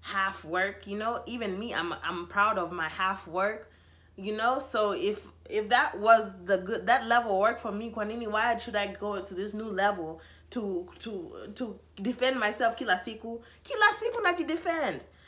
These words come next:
But it's a must. Honestly, it's a must, because you have to. You have to say, "You know what? It's hard, but I'm willing to do it. I'm willing to do it. I'm willing to fight.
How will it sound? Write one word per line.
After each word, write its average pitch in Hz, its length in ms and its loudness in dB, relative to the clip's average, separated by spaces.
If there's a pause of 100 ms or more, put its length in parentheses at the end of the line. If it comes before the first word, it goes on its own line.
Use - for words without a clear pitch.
(200)
But 190 200 0
it's 185 180 -4
a 170 100 -8
must. 160 640 0 (120)
Honestly, 180 460 -6
it's 143 120 -10
a 143 60 -6
must, 160 380 -2
because 165 480 -6 (840)
you 196 160 -8
have 214 380 -6 (120)
to. 147 260 -14 (260)
You 170 140 -14
have 190 640 -2 (200)
to 190 420 -6
say, 180 580 -4 (300)
"You 196 100 -6
know 214 200 0
what? 220 380 0
It's 156 180 -8
hard, 254 500 6 (640)
but 170 140 2
I'm 160 180 0
willing 185 220 -4
to 170 100 -12
do 156 240 -6
it. - 140 -12 (400)
I'm 170 160 -6
willing 185 240 -4
to 180 100 -10
do 160 220 -6
it. - 180 -10
I'm 175 160 -8
willing 208 240 -6
to - 120 -18
fight. - 640 -4